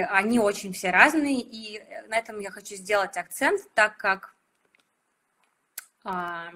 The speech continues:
при выборе отеля стоит обратить, э, особое внимание на пляж в зависимости от предпочтений ваших туристов и от профиля туристов.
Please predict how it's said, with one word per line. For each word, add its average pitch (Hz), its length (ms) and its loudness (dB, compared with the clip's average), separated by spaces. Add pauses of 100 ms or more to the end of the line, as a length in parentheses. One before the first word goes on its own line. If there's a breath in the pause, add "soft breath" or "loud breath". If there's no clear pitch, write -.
(140)
при 202 100 -8
выборе 208 320 -4
отеля 247 500 -6
стоит 202 320 -8
обратить, 196 680 -6
э, 170 80 -14
особое 190 560 -2
внимание 185 520 -2
на 165 120 -6
пляж 220 400 4
в 214 80 -18
зависимости 220 680 -8
от 220 180 -6
предпочтений 208 680 -8
ваших 175 340 0
туристов 214 480 -6 (100)
и 233 100 -8
от 226 300 -2
профиля 185 420 -4
туристов. - 460 -14